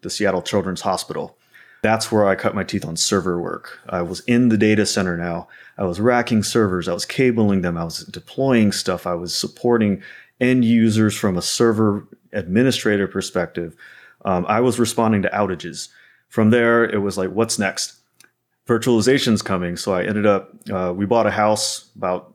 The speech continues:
forty minutes from where I worked. So we moved closer. I found a job closer to home. That's where I got into virtualization and the server technologies and, and spent a lot of time there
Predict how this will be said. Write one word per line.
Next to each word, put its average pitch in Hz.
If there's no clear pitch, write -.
forty 113
minutes 107
from 101
where 95
I -
worked. 107
So -
we 87
moved 92
closer. 101
I 95
found 101
a 87
job 90
closer 95
to 87
home. 101
That's 110
where 110
I 98
got 95
into 98
virtualization 87
and 87
the -
server 92
technologies 90
and, 85
and 92
spent -
a 135
lot 127
of 110
time 101
there 90